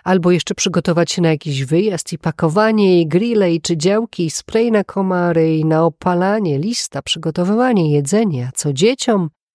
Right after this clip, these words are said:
Przecież sklepy będą zamknięte. No nie, żeby w wolnych zawodach było lżej, prawda? Przecież trzeba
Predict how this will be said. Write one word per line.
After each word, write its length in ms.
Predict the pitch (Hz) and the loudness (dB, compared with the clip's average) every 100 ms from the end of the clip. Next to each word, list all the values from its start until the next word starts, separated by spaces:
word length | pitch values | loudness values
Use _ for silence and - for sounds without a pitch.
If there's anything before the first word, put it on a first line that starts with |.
| _ | _
Przecież 380 | - 151 - 143 | -8 -6 -4 -6
sklepy 520 | - - 143 165 - | -6 -4 -2 0 -2
będą 340 | 160 156 156 156 | -2 -4 -4 -4
zamknięte. 640 | 156 160 - 165 156 175 - _ _ _ _ _ _ _ _ - | -4 -6 -6 -6 -6 -12 -14 _ _ _ _ _ _ _ _ 0
No 60 | 233 | 2
nie, 160 | 202 | 4
żeby 200 | 180 170 | 4 2
w 60 | 170 | 4
wolnych 340 | 180 175 170 | 4 4 2
zawodach 400 | 170 165 170 165 | 2 0 0 0
było 260 | 175 180 190 | 2 4 4
lżej, 440 | 196 220 220 131 | 4 4 2 0
prawda? 440 | - 156 135 165 208 | -4 -4 -4 -4 -6
Przecież 360 | - - 165 | -8 -8 -8
trzeba 380 | - - 156 | -4 -2 0